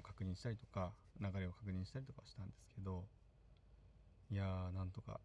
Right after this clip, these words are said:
なりましたし、あと私の他にも健介さんという方が、えー、十五分前に着きまして、<laughs> まあ、こ-、今日仕事だったんですよね。もう奇跡的に、まあ、全員揃ってなんとかイベントたというところです。明日もちょっとこの話したいと思います。はい。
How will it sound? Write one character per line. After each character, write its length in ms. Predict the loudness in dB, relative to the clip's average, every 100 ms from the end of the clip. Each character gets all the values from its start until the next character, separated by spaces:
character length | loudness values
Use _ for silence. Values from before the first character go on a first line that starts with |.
| -4
な 60 | -2
り 60 | -2
ま 120 | -4
し 80 | -6
た 100 | -6
し、 320 | -2 0 -2 -8 -4
あ 80 | 0
と 80 | 2
私 260 | 2 4 4
の 80 | 2 -4 2
他 80 | 4
に 40 |
も 120 | 6
健 180 | 4 2
介 140 | 2 0
さ 100 | -2
ん 60 |
と 80 | -2
い 40 |
う 20 | -2
方 220 | 0 4
が、 260 | 6 4 2 -10 -18 -18 -10 -2
え 100 | 2
ー、 40 |
十 160 | 6 8
五 120 | 8
分 120 | 10
前 120 | 8
に 100 | 6
着 100 | 2
き 80 | -4
ま 100 | -4
し 100 | 0
て、 80 | 0 0
<laughs> 40 | 0
ま 80 | 0
あ、 20 |
こ-、 200 | 2 2 4
今 100 | 6
日 60 |
仕 60 | 6
事 180 | 6 6
だ 60 |
っ 40 | 4
た 120 | -2
ん 60 |
で 60 | -4
す 60 | -2
よ 80 |
ね。 160 | 0 -2 -6 -16 -16 -14 -14 -16 -8
も 80 | -6
う 20 |
奇 140 | -2 0
跡 100 | 2
的 160 | 4
に、 200 | 6 6
ま 100 | 4
あ、 60 | 4
全 160 | 4 2
員 160 | 2 0
揃 180 | 0
っ 40 | 4
て 120 | 4
な 100 | 4
ん 40 |
と 80 | 4
か 80 | -2
イ 60 | -2
ベ 100 | -2
ン 80 |
ト 200 | -4 -8 -10 -16 -20 -20 -18 -18 -16 -16 -16 2
た 80 | 4
と 80 | 4
い 40 |
う 40 | 2
と 100 | 0
こ 60 |
ろ 60 | -6
で 100 | -8
す。 100 | -6
明 60 | -4
日 160 | 6 8
も 100 | 8
ち 60 |
ょ 40 | 4
っ 20 |
と 100 | 2
こ 100 | 0
の 80 | 0
話 240 | 0 -6 -8
し 80 | -6
た 60 |
い 40 | -4
と 100 | 0
思 100 | 2
い 40 |
ま 140 | 2 2
す。 240 | -2 -16 -18 -20 -20 -20 -20 -20 -20 -20 -8
は 100 | 0
い。 100 | 0